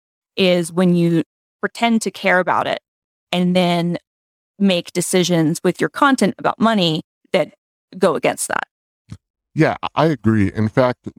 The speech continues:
Speaker 2: one of the big things that Tara pointed out is that she was co-, uh, V P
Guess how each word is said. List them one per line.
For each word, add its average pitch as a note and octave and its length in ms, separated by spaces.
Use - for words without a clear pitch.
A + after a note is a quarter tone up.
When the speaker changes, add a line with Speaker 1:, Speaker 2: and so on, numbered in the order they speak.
Speaker 2:
one C#3 180
of C#3 140
the A2+ 320
big B2+ 220
things B2 300
that G#2+ 160
Tara A2 200
pointed G#2+ 320
out G2+ 160
is G2 160
that G2+ 320
she D3 200
was A#2+ 200
co-, A#2+ 460
uh, G2+ 360
V A#2 160
P G2 400